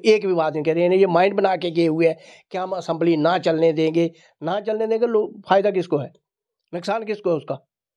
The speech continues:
लोगों को नुकसान है ना। अब जो लोगों के हमदर्द हैं, असेंबली में बैठ के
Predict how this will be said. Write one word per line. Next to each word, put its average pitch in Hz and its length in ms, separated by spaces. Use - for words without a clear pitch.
लोगों 185 240
को 254 80
नुकसान 240 320
है 254 60
ना। 302 100
अब 180 120
जो 208 80
लोगों 202 300
के 220 80
हमदर्द 180 400
हैं, 240 100
असेंबली 190 360
में 190 120
बैठ 175 180
के 180 220